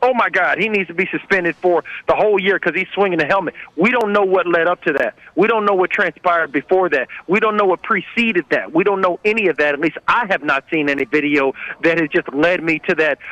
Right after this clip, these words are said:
unequivocal proof as to what actually happened, and that's why I say that, uh, uh, I wouldn't go as far as to say that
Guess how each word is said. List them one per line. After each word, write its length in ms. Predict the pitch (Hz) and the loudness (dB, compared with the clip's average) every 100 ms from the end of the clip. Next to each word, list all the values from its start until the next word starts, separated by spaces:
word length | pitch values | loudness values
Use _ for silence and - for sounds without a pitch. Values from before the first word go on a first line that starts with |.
| - | -2
unequivocal 880 | 196 190 165 - 226 190 - 180 160 - - - | 0 0 -2 0 0 0 0 0 0 -4 -20 -8
proof 380 | - 262 262 185 - - | -2 2 2 -2 -8 -4
as 180 | 180 160 - | -2 0 -2
to 200 | 185 151 - - - | -2 -2 -6 -20 -6
what 240 | 123 214 - - | 0 0 0 -4
actually 400 | 180 190 - 202 | -4 -4 -2 -2
happened, 480 | 160 143 - 147 131 - - | 0 -2 -2 -4 -6 -10 -2
and 160 | 156 165 | 0 0
that's 180 | 165 | -2
why 220 | 156 151 143 | 0 0 0
I 80 | - | 0
say 180 | 156 147 | 0 0
that, 180 | 139 135 | 0 2
uh, 320 | 139 127 120 - - - | 2 2 0 -8 -14 -2
uh, 300 | 135 135 120 - | 0 2 0 0
I 100 | 156 | 0
wouldn't 240 | 165 147 | 0 0
go 140 | 156 143 | 2 0
as 40 | - - | -2 0
far 240 | 160 143 | 2 2
as 60 | - - | -2 -6
to 100 | 135 - | -8 -2
say 340 | 180 165 135 117 _ _ - | 0 0 -2 -6 _ _ -4
that 260 | 165 151 | -2 -2